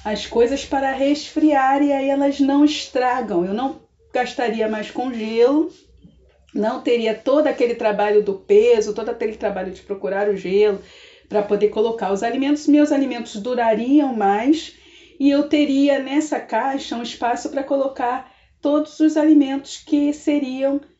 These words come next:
é, necessários. Interessante. E aí se criou a geladeira, o refrigerador, que a gente vê aí hoje, né? "Ai, se eu pudesse falar com alguém lá no Japão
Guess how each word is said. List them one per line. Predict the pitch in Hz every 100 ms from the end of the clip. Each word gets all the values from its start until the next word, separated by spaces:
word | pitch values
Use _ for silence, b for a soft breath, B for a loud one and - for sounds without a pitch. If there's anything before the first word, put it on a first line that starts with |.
| -
é, | 262
necessários. | 262 262 - 311 - 262 240 226 - b b
Interessante. | 240 247 247 311 - 285 233 233 - - b -
E | 294
aí | 285 254 269
se | 311
criou | - 311 277 247 269 - _ _
a | 240
geladeira, | 240 240 226 190 208 220 208 190 190 190 -
o | 180
refrigerador, | 202 202 185 185 170 180 196 214 214 202 196 b b
que | 339
a |
gente | 320 311 311
vê | 302
aí | 294 302 277
hoje, | 269 269 226 - - _ _
né? | 190 214 226 - b b
"Ai, | 254 285
se | 277
eu | 254
pudesse | 247 233 233 -
falar | 233 226
com | 214 226
alguém | 214 214 220 - b -
lá | 214 269 294
no | 277
Japão | 240 233 - 220 208 208 208